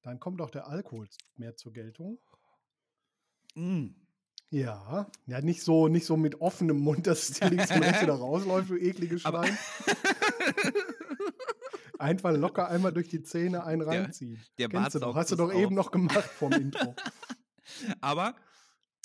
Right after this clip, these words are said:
Speaker 2: du hast recht, tatsächlich erfüllt es
Speaker 1: Ja.
Speaker 2: jetzt meinen ganzen Mundinnenraum.
Speaker 1: Ja,
Speaker 2: <laughs> Mein
Speaker 1: jetzt ist
Speaker 2: Mundinnenraum.
Speaker 1: alles, jetzt ist alles so richtig schön taub.
Speaker 2: Gegendert. <laughs> Ja, ist wirklich so.
Speaker 1: Du kleines
Speaker 2: Oh.
Speaker 1: Glücksschwein.
Speaker 2: Ja, das ist doch mal eine gute Rumreise.
Speaker 1: Ja.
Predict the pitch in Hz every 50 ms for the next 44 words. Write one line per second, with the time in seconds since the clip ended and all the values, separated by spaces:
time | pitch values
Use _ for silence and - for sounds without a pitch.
0 | _ _ 135 120 123 117 - 139 156 - - - - _ _ 113 98 90 104 104
1 | - 110 95 - 90 - - 123 120 180 139 120 127 123 120 - - 117 107 107
2 | 101 104 117 123 - - 113 110 101 - - 110 113 123 135 123 - - 117 123
3 | 110 101 92 87 87 87 87 85 87 82 85 _ _ _ _ _ _ _ _ _
4 | - 180 143 156 147 147 147 123 113 113 113 113 117 139 - 165 135 110 104 104
5 | 104 - 156 156 147 95 98 95 98 98 - - - - _ 143 143 - - 156
6 | 147 170 170 160 165 160 147 147 139 175 180 - 180 160 - - 151 143 143 107
7 | 117 127 127 120 107 104 - _ _ _ _ - - _ _ _ _ - _ _
8 | - 220 - - - 196 - 170 180 202 185 165 160 - - 156 - - 127 -
9 | 156 117 104 - - 98 95 98 - - _ _ _ _ 151 - - - - _
10 | 175 165 160 - 156 151 143 131 120 135 135 113 - - - 131 120 120 117 120
11 | - _ _ _ _ _ _ _ _ 147 147 131 90 117 117 131 151 147 - 156
12 | 143 147 135 135 135 123 110 127 139 - - 98 82 95 92 92 85 85 85 90
13 | 98 107 143 214 269 - _ _ _ _ _ _ _ _ _ _ _ _ _ -
14 | _ 262 240 175 139 -